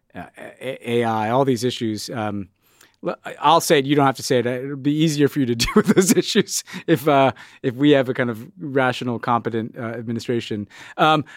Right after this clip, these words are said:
but look, David, it's been great talking to you. Maybe we'll, uh, we'll check in with you after the Around the Party conference to see you're part of that agenda, um, and, uh, continue to, to, you know, uh, be very, uh, impressed by how you guys have positioned labor, uh, heading into an election year. So, uh,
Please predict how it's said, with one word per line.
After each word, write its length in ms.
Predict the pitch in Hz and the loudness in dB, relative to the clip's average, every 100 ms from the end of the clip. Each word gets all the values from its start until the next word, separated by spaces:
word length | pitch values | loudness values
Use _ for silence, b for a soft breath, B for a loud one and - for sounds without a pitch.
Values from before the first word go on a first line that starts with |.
| - | 4
but 100 | 190 | 6
look, 140 | 214 | 6
David, 200 | 202 185 | 6 6
it's 100 | 156 | 4
been 140 | 175 | 2
great 200 | 139 185 | 6 4
talking 220 | 180 175 170 | 4 2 4
to 40 | |
you. 60 | 170 | 6
Maybe 200 | 170 175 | 6 8
we'll, 260 | 165 156 | 8 6
uh, 280 | 175 139 147 | 4 2 2
we'll 160 | 160 143 | 0 0
check 200 | 175 160 | 2 2
in 100 | 165 | 4
with 100 | 151 | 4
you 80 | |
after 240 | 147 143 139 | 4 2 2
the 280 | 131 127 - | 2 2 0
Around 220 | 139 135 | -2 0
the 80 | 127 | 0
Party 220 | 135 139 | 0 -2
conference 500 | 123 131 131 131 117 | 2 0 0 -2 -8
to 100 | - | -12
see 140 | 117 127 | -6 -4
you're 280 | 120 127 123 | 0 0 0
part 220 | 135 123 | 0 0
of 60 | |
that 160 | 120 113 | 0 0
agenda, 440 | 110 120 120 120 - b b b | 0 -2 0 -2 -4 b b b
um, 480 | - 127 123 123 127 - | -4 2 2 2 0 -4
and, 380 | 127 120 120 | -2 -2 0
uh, 380 | 120 113 113 117 123 | 0 0 0 -2 -6
continue 420 | 123 117 131 123 | -10 -4 -2 0
to, 340 | 123 117 113 | 0 0 0
to, 460 | 117 - 113 110 110 - | -4 -4 -4 -2 -6 -10
you 300 | 131 110 110 - - | -8 -6 -8 -14 -12
know, 80 | |
uh, 80 | 113 | -10
be 220 | 107 117 107 | -6 -6 -2
very, 400 | 117 113 113 - b b b b - | 0 0 -2 -6 b b b b -8
uh, 160 | 117 | -6
impressed 440 | 127 120 135 127 - | -4 -2 0 -2 -2
by 100 | 123 | 0
how 80 | 123 | 2
you 160 | 123 | 0
guys 240 | 120 120 113 | 0 0 -2
have 180 | 107 - | -8 -4
positioned 340 | 123 117 117 | -4 -4 -4
labor, 460 | 117 120 120 117 135 | -2 -2 0 -2 -4
uh, 100 | 120 | -4
heading 220 | 113 117 | -4 -2
into 140 | 117 113 | -4 -4
an 80 | |
election 280 | 113 120 - | -4 -4 -4
year. 100 | 101 | -8
So, 320 | - 117 110 | -6 -6 -4
uh, 160 | 107 104 | -4 -6